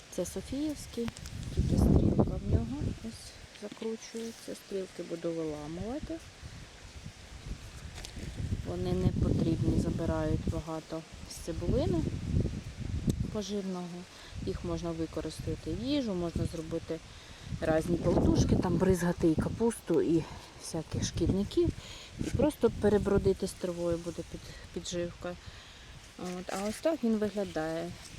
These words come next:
Стебло у нього завжди таке, так можна сказати, кволеньке, але він такий завжди росте. Цибулина в нього не дуже велика, середніх розмірів, але плюс його в тому, що він рано достигає.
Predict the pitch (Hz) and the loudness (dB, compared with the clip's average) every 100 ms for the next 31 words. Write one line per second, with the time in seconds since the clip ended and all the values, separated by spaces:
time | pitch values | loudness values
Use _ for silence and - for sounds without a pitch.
0 | - - 247 226 233 220 214 190 185 196 | -10 -4 0 4 4 4 0 -2 -2 0
1 | 190 175 160 165 - 175 175 - - - | 0 0 -2 -2 -4 -6 -6 -14 -20 -4
2 | 170 - 180 175 - 175 180 - - 180 | -4 -2 0 0 -2 -4 -4 -6 4 8
3 | 156 160 185 202 294 370 - - - - | 8 6 2 -2 -4 -4 -10 -16 -12 -10
4 | - 226 277 247 208 196 - 202 254 - | -2 2 4 4 2 -2 -2 -2 -2 -4
5 | - - - 170 165 185 202 202 - - | -16 -14 -8 -8 -6 -4 -4 -6 -10 -12
6 | - 131 - - - - - - - - | -14 -14 -14 -18 -20 -18 -18 -16 -18 -12
7 | 214 214 214 190 180 175 175 202 220 180 | -6 0 2 2 0 0 0 0 0 -2
8 | 170 175 175 185 185 208 - 339 - - | -4 -4 -2 -2 -2 -6 -8 -10 -12 -20
9 | - - - - 190 170 160 160 - 160 | -20 -18 -18 -4 0 0 -2 -6 -6 -6
10 | 160 160 175 202 240 - - - - - | -6 -6 -8 -6 -8 -10 -16 -16 -18 -20
11 | - - - - 233 269 - - - 285 | -18 -18 -18 -6 -4 -4 -8 -20 -2 2
12 | 311 - 240 247 - 302 262 - 185 185 | 2 2 0 0 -2 -2 -2 -4 -6 -4
13 | 190 185 165 160 - 180 139 143 | -4 -4 -4 -8 -8 -10 -8 -10